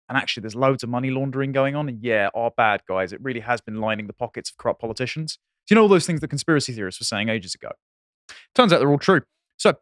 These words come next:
twenty months into the war, about a fifth of Ukraine's territory remains under Russian occupation.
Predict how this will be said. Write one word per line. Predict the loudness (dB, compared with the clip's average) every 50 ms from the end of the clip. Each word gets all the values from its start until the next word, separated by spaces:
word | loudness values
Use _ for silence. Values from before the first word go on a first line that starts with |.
| _ _ _ _ _
twenty | 2 2 4 4 4
months | 4 4 2 0 -4
into | -4 -4 -4
the | -6
war, | -2 2 4 4 4
about | 4 2 0 0
a | 0
fifth | -2 -2 -2 -2
of | -6 -6
Ukraine's | -4 0 2 2 2 2 0 0
territory | 2 2 2 2 0 -4 -2 0
remains | 2 4 4 4 4 4 4
under | 2 2 2
Russian | 2 0 -2 -2 0 -2
occupation. | 0 0 0 2 2 2 2 2 -2 -8 -14 -16